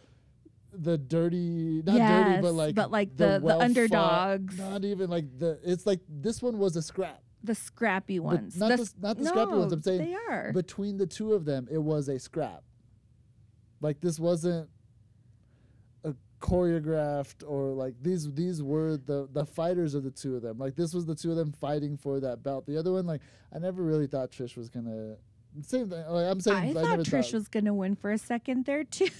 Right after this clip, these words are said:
Speaker 1: Nah,
Speaker 2: <laughs>
Speaker 1: but
Speaker 2: Trish was kicking ass in that
Speaker 1: she
Speaker 2: one.
Speaker 1: was.
Speaker 2: And
Speaker 1: She
Speaker 2: you
Speaker 1: was
Speaker 2: know
Speaker 1: really
Speaker 2: what?
Speaker 1: good.
Speaker 2: Like,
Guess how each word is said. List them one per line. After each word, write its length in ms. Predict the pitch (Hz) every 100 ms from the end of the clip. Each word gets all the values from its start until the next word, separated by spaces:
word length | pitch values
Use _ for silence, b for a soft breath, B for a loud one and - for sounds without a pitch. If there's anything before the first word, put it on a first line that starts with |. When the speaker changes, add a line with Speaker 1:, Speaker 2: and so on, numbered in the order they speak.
| - 370 - 277
Speaker 1:
Nah, 480 | 294 285 277 190 269 -
Speaker 2:
<laughs> 220 | - -
Speaker 1:
but 260 | 156 214 202
Speaker 2:
Trish 400 | - 285 403 - -
was 220 | 539 - -
kicking 500 | - 330 - 330 269
ass 420 | 233 233 285 -
in 160 | 247 214
that 240 | 185 -
Speaker 1:
she 60 | 190
Speaker 2:
one. 200 | 180 175
Speaker 1:
was. 400 | 262 262 190 147
Speaker 2:
And 160 | 269 262
Speaker 1:
She 60 |
Speaker 2:
you 40 | 214
Speaker 1:
was 100 | 262
Speaker 2:
know 100 | 262
Speaker 1:
really 120 | 277 285
Speaker 2:
what? 80 |
Speaker 1:
good. 140 | 240 220
Speaker 2:
Like, 360 | 254 220 -